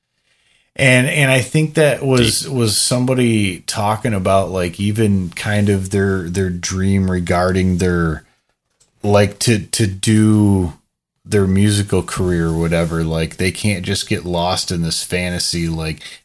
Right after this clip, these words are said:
Speaker 1: the, the dream is always in them, but they, but you still have to make it happen. Sort of, sort of a, a sentiment, which is, which is interesting. Um, and, and I think kind of a, a
Speaker 2: <laughs>
Speaker 1: good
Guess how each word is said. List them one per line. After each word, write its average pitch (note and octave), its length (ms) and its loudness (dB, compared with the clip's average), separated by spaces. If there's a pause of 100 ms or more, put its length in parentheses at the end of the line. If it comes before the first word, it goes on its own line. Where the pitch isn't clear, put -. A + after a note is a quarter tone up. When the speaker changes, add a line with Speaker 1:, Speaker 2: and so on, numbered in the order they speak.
(120)
Speaker 1:
the, F#2+ 120 0
the F2 220 -4
dream G#2 480 2
is G#2 160 0
always F#2 340 2
in F#2 220 0
them, F#2 300 0
but E2 180 -4
they, G2 240 0
but F#2 220 -4
you G2+ 160 2
still G2 300 0
have F2+ 200 -2
to F2+ 80 -2
make E2+ 240 0
it E2+ 80 -4
happen. D#2+ 500 -6
Sort E2+ 320 -4
of, D#2+ 140 -6
sort F2+ 240 -4
of E2 140 -4
a, D#2 260 -6
a E2 180 -4
sentiment, E2+ 600 -2
which F2+ 180 -4
is, F#2+ 200 -4 (400)
which G#2 200 -2
is F#2+ 120 0
interesting. E2 640 -4 (120)
Um, E2+ 540 2 (140)
and, C3 260 2
and B2+ 80 4
I B2 120 6
think B2 280 0
kind C3+ 220 4
of B2 100 2
a, G2+ 400 4
a - 20 -2
Speaker 2:
<laughs> - 0 -
Speaker 1:
good G#2+ 340 2